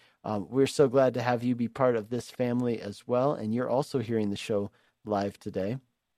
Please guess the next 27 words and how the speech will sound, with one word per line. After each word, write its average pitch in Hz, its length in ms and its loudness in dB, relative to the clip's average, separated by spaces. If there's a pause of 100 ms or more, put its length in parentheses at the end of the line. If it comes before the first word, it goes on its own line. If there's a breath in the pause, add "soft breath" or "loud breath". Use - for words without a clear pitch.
(520)
We 120 80 0
want 131 140 6
to 127 40 4
welcome 135 300 6
those 123 200 2
listening 135 360 -2
on 101 160 -2
Hope 143 280 0
F 143 220 0
M 143 300 2 (420 soft breath)
on 110 120 -2
the 131 180 -4
East - 180 -6
Coast, 131 540 0
on 87 300 -10
Truth 156 400 -2
F 139 180 2
M 131 280 2
in 98 140 -8
Tennessee, 120 800 -4 (300 soft breath)
and 95 200 -6
in 92 140 -8
Hi-, 110 460 -2
on 113 160 -2
Higher 131 360 2
Rock 120 360 0
Radio 113 560 0